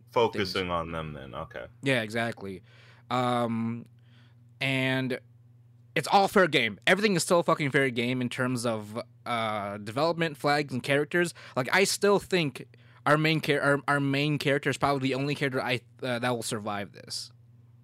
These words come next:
Speaker 2: in the end. Uh, 'cause anything is fair game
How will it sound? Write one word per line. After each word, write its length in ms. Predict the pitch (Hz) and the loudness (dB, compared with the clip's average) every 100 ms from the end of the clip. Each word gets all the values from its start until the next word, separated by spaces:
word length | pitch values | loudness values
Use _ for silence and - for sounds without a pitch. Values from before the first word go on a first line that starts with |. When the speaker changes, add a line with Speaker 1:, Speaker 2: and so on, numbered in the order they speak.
| - - - | -20 -16 -10
Speaker 2:
in 140 | 120 | -6
the 140 | 110 | -6
end. 280 | 90 78 82 - - _ - - - - - - 117 | -8 -12 -18 -20 -20 _ -20 -20 -20 -20 -20 -10 -6
Uh, 480 | 113 110 107 104 104 - - - - - - - - | -4 -2 -4 -6 -8 -16 -20 -20 -20 -20 -20 -20 -12
'cause 400 | - 110 110 104 - 80 - | -6 -4 -4 -6 -8 -6 0
anything 420 | 165 175 175 180 | 2 2 0 0
is 160 | 151 - | 0 0
fair 240 | 151 143 | 2 2
game 440 | 135 123 131 143 | 2 0 0 -4